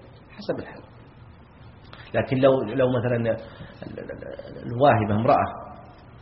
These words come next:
جت وهبت، قد وهبتك ليلتي، ليس للثاني أن تعترض. ليش؟ لأن الزوج يقول، يقول: "أنا ما لي دخل، هي و-، أعطتها دراهم." كما لو أنا، لو جاء رجل أجنبي،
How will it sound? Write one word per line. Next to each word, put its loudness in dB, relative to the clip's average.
جت -4
وهبت، 2
قد 0
وهبتك -2
ليلتي، -4
ليس 6
للثاني 2
أن -2
تعترض. -2
ليش؟ 0
لأن 4
الزوج 4
يقول، -4
يقول: -4
"أنا -2
ما -2
لي -2
دخل، -6
هي 2
و-، 0
أعطتها -2
دراهم." -6
كما 10
لو 6
أنا، -2
لو 0
جاء 2
رجل -2
أجنبي، -6